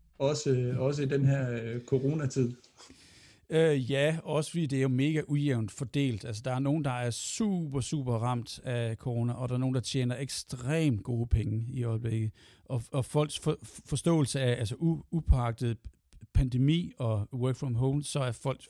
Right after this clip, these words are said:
Speaker 2: forståelse af ledelsesbegrebet stadigvæk ujævnt fordelt. Så ja, det <laughs> synes jeg, der er bestemt.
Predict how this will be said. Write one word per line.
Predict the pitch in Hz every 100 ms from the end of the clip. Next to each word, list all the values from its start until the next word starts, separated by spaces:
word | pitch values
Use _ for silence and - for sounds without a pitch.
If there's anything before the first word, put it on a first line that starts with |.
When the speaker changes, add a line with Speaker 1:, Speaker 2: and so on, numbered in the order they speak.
| -
Speaker 2:
forståelse | 123 - 147 123 120
af | 123 123
ledelsesbegrebet | 123 135 131 120 - 131 131 127 120
stadigvæk | - 127 120 123
ujævnt | 139 127 113 113
fordelt. | 123 - 127 - _ - _ _
Så | - 131 123 117
ja, | 120
det | 127 117
<laughs> |
synes | - 185
jeg, | 143
der | 139
er |
bestemt. | 127 120 123 127